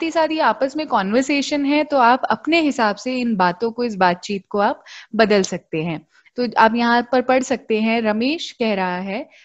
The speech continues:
"अरे सुरेश, इस तेज बारिश में कहाँ से आ रहे हो?" तो सुरेश कहता है, "कहीं से नहीं मित्र, बस पास की दुकान से दूध लेने गया था, घर पर खत्म हो गया था,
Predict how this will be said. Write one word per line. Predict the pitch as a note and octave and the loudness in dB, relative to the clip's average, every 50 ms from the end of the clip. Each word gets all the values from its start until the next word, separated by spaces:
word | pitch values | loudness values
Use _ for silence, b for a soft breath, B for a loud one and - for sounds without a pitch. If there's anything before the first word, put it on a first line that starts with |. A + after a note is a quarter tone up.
| b b - | b b -4
"अरे | F#3 G3+ B3+ D#4+ | -2 0 0 0
सुरेश, | D#4+ - C4 A3 A#3+ C#4+ E4+ E4 - - - | -2 -2 -2 -2 0 0 0 -2 -4 -6 -8
इस | - B3+ - - | -8 -8 -6 -4
तेज | A#3+ B3 C#4 C#4 | -4 -2 -2 0
बारिश | B3 B3+ B3 B3 C#4 C4 - | 2 2 2 0 -2 -4 -4
में | D4+ D4+ | -6 -4
कहाँ | D4 - G#3+ G3+ C4+ D4+ | -4 -4 -4 -2 -4 -4
से | - E4 D#4 | -2 -2 -2
आ | C4+ A#3+ | 0 0
रहे | A3 A3 G#3 G3 F#3+ | 0 -2 -2 -4 -4
हो?" | F#3 F3+ D#3+ D3+ F3 F3 _ | -6 -6 -8 -12 -14 -16 _
तो | - | -14
सुरेश | - - A3+ G#3+ A3+ A#3 A#3 A#3 | -8 -4 -2 -2 -2 -2 -2 -4
कहता | - A3 G3 F3+ - F3+ | -4 -4 -4 -2 -2 -4
है, | F3+ G3 G#3+ D4+ B B B B B B _ - | -4 -4 -6 -8 B B B B B B _ -2
"कहीं | B3 B3 E4+ F#4+ | -2 -2 -2 -2
से | - F4 D#4 | -4 -4 -2
नहीं | A#3+ G#3 G#3+ G3+ G3+ | -2 -2 -4 -4 -4
मित्र, | G3+ G#3+ G#3+ - D#4 E4 | -6 -6 -8 -8 -6 -4
बस | C4+ A#3+ A#3+ - - - | -4 -4 -4 -4 -2 0
पास | G#3+ A3 C4+ C4+ | 0 0 0 -2
की | - - D4 | -4 -6 -6
दुकान | A#3 A3 - G#3+ G#3 G#3 G#3+ | -6 -4 -2 -2 -2 0 -2
से | G#3+ - D#4 E4 | -2 -4 -4 -4
दूध | A#3+ G#3 B3 D4+ C#4+ | -4 -4 -4 -4 -2
लेने | C#4 B3+ A3+ G3+ G3 | 0 0 0 -2 -4
गया | F#3 F3 E3+ E3 D#3+ D#3 | -4 -4 -2 -2 -4 -4
था, | - F3 E3 | -4 -6 -4
घर | D#3+ F3 F3 F3 | -4 -4 -4 -4
पर | - - B3+ | -4 -4 -4
खत्म | C4 - A#3 A3 - D#4+ D#4 | -4 -4 -6 -4 -4 -4 -4
हो | C#4 C4 A3 | -2 -2 -2
गया | F#3 F3 E3 D#3 | 0 0 0 -2
था, | D#3 - E3 D3 | -4 -6 -10 -12